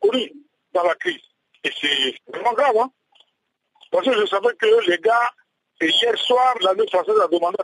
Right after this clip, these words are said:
tout le monde de rentrer à la maison, parce que je sais comment l'armée française opère.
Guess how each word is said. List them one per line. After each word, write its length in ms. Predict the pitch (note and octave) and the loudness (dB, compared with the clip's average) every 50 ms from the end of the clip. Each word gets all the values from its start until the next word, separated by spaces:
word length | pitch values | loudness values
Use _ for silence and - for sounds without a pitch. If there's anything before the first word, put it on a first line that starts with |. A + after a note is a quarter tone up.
| - | -6
tout 80 | - G#3+ | -6 -4
le 60 | G#3 | -2
monde 120 | G#3+ G3+ F3+ | -2 -2 -2
de 60 | D#3+ | -2
rentrer 280 | E3+ E3 D3 - G3+ | -2 -2 -2 0 0
à 40 | G3 | 2
la 120 | F3 E3+ D#3 | 2 0 0
maison, 360 | D#3 D#3+ E3 G3+ A3+ B3 C4+ _ _ _ _ _ _ _ - | 0 -2 0 0 0 -2 -4 _ _ _ _ _ _ _ -8
parce 140 | F3 - - | -6 -4 -2
que 80 | - - | -2 0
je 80 | F3 F3 - | 0 -2 -2
sais 120 | - - - | -2 -4 -4
comment 220 | - - F#3 G#3 G#3 | -2 -2 0 0 2
l'armée 260 | F#3+ F3 E3+ F3 G3 F3+ | 2 2 2 2 0 0
française 300 | - E3+ D#3 - F#3+ F#3 D#3+ | 0 -2 -2 0 -2 -2 0
opère. 320 | D3 D3 - - E3+ C3+ | -2 -2 -2 -2 -2 -2